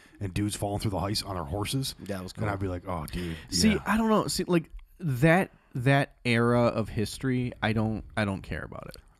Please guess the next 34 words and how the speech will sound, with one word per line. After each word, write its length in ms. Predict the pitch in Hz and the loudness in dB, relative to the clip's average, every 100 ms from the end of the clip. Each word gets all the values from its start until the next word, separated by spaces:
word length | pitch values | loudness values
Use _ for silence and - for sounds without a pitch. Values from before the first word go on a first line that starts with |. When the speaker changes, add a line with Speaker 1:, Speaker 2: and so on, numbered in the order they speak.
| _ - | _ 2
Speaker 1:
They're 240 | 147 190 | 6 6
right 320 | 104 101 113 | 6 2 0
on 80 | 110 | -2
the 60 | 92 | -2
brink 340 | 85 101 104 | 0 0 -4
of 60 | 82 | -6
having 220 | 98 82 | -4 -4
some 180 | 90 92 | -6 -4
really 260 | 98 98 | -4 -2
gnarly 340 | 90 92 90 87 | -2 -4 -2 -6
equipment, 400 | - 101 95 90 | -4 -6 -6 -8
and 60 | |
they're 80 | 90 | -8
still, 260 | - 123 101 | -2 -2 0
like, 160 | 92 | -4
fighting 300 | - 104 98 | -4 -6 -4
with, 180 | 87 - - - - | -6 -8 -14 -16 -8
you 100 | 101 | -8
know, 140 | 82 - _ - _ - _ _ | -8 -16 _ -20 _ -20 _ _
lead. 420 | 95 95 92 87 - - - | -6 -4 -2 -4 -8 -16 0
Speaker 3:
It's, 220 | 147 - - | 0 0 2
it's, 240 | 151 - | 2 4
like, 140 | 147 123 | 2 4
right 260 | 131 156 - | 4 4 4
after 320 | 123 131 175 | 2 4 4
that 200 | 185 185 | 4 4
or 220 | - 123 | 2 2
right 240 | 117 127 - | 4 2 0
before 380 | 117 - 113 | -4 0 2
that, 220 | 92 92 - | 2 0 -2
but 200 | 98 107 | -4 2
that 260 | 113 110 - | 2 2 0
era, 400 | 107 104 135 139 - | -2 0 0 -2 -2
I, 160 | 110 | -2